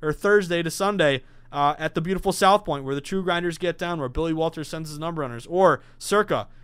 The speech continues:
where you know I'm gonna go to Stadium Swim and get the Victory Burger. I cannot wait to get the Victory Burger at Circa. Um, wherever it may be, you're gonna walk up to me.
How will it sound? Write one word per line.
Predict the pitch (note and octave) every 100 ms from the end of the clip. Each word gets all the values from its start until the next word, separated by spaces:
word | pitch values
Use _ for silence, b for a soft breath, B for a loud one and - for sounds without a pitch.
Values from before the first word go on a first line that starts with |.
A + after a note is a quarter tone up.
| b
where | C#3 D#3
you | E3
know | F3
I'm | F3+
gonna | F3 E3+
go | F3
to |
Stadium | E3 F#3+ F3 F3
Swim | E3 F#3 F#3
and | D3
get | D#3
the | D#3+
Victory | D3+ F3+ - D#3+
Burger. | C#3+ C#3 A#2+ G#2+ - b
I | B2+ B2
cannot | - E3 D3+
wait | F3 -
to |
get | D3+ C3+
the |
Victory | B2+ B2+ C3 A#2+
Burger | A#2+ A#2+ A#2
at | A2+
Circa. | - A#2 A#2 A2 - b b b
Um, | A#2 A2+ A2 A2+ A#2 -
wherever | C3+ E3+ A3
it | A#3
may | G#3+
be, | E3+ F3
you're | C3+
gonna | D#3 F3
walk | F3
up | F3+ -
to |
me. | A2+ G2+